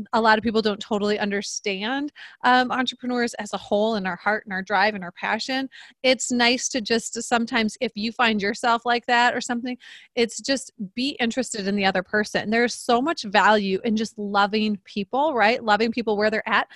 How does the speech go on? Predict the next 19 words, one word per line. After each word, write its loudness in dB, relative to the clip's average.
I 4
don't -2
understand -2
what -2
you -4
do 0
at 4
your -4
construction -4
job 2
every 0
day, 0
but 2
tell 2
me, 0
like, 2
how 4
was 2
it? 0